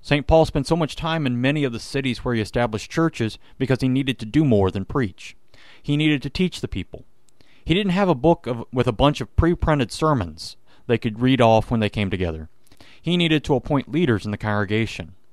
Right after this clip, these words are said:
and those leaders needed to be taught to be able to preach for themselves.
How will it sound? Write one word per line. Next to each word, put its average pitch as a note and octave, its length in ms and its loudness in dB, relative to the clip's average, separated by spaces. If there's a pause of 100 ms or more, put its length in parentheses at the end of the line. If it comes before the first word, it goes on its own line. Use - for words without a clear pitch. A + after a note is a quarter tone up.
(280)
and A2 160 -2
those D3+ 260 6
leaders A2+ 400 0
needed A#2+ 300 0
to A2+ 60 -6
be G#2 100 -4
taught - 480 -2
to B2 40 -12
be A2+ 160 -4
able G#2 220 2
to G#2+ 80 -4
preach G#2 300 -4
for F#2+ 140 -8
themselves. F2+ 680 -6